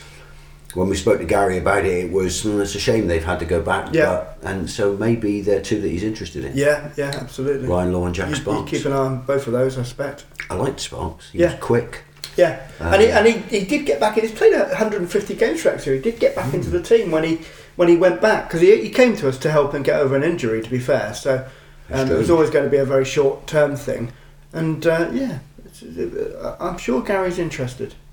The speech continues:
Speaker 1: That's one word.
Speaker 2: in both of them.
Speaker 1: Mark Holstead.
Speaker 2: A green
Speaker 1: we ha-
Speaker 2: and a red.
Speaker 1: <laughs> We're happy to see Mark Holstead signing it,
Speaker 2: Yeah, I,
Speaker 1: especially
Speaker 2: I, I was worried slightly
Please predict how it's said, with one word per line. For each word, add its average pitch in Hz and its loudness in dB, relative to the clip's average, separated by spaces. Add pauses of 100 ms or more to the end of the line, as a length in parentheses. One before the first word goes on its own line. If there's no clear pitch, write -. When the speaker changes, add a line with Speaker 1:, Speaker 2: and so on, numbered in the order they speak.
(220)
Speaker 1:
That's - -10
one 127 -4
word. 120 -6
Speaker 2:
in 147 -2
both 131 0
of 107 -6
them. 104 -12 (600)
Speaker 1:
Mark 135 4
Holstead. 131 4
Speaker 2:
A - -4
green 165 4
Speaker 1:
we 160 2
ha- 151 2
Speaker 2:
and 143 0
a 131 4
red. 120 -2 (120)
Speaker 1:
<laughs> - -10
We're 104 -2
happy 127 -2
to 110 -2
see 117 2
Mark 107 2
Holstead 92 -2
signing 98 0
it, 101 6
Speaker 2:
Yeah, 165 6
I, 185 6
Speaker 1:
especially 202 6
Speaker 2:
I, 208 6
I - 8
was 185 4
worried 226 6
slightly 160 4